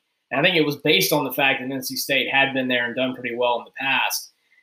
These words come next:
And right now they're doing a really good job 'cause they, they won a tough regional, they won a tough super, and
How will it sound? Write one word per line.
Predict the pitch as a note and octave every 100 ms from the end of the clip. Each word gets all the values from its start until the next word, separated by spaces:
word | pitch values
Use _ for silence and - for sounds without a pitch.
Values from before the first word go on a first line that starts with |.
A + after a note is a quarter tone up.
| _ -
And | A#2 A2+
right | C3 C#3+
now | C#3 C3
they're | C3
doing | C#3+ C#3
a | B2+
really | C3 C3
good | B2
job | A2+ B2 C3 B2 A#2+
'cause | - A2+ G#2+ -
they, | A#2 A2+ G#2
they | A#2 A#2+
won | B2+ C3
a | A#2
tough | - C#3+ C#3
regional, | B2+ C3+ C3 C3+ C3 C3 C3
they | A#2+
won | A#2+ A#2+
a |
tough | - C#3+ C3+
super, | C3+ C3+ B2+ B2 A2+
and | G#2+ G#2